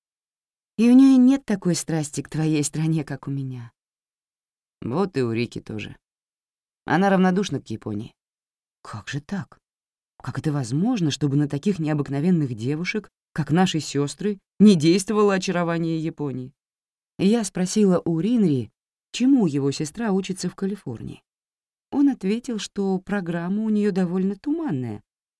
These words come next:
А вообще-то она любовница одного из королей китайской мафии в Лос-Анджелесе по имени Чан. «Ты не представляешь, какой он богатый», —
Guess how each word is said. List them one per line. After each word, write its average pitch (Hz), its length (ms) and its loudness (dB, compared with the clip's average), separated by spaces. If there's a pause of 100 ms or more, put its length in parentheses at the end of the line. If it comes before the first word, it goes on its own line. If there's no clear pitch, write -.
(400)
А 247 280 4
вообще-то 240 640 0
она 254 340 4
любовница 247 720 4
одного 220 420 4
из 208 120 0
королей 226 400 0
китайской 196 560 0
мафии 208 400 0
в 160 80 -2
Лос-Анджелесе 107 880 -4 (220)
по 208 80 -4
имени 175 400 -2
Чан. 95 340 -14 (1500)
«Ты 254 200 0
не 208 120 2
представляешь, 139 760 -4
какой 107 300 -8
он 107 120 -6
богатый», — 101 500 -10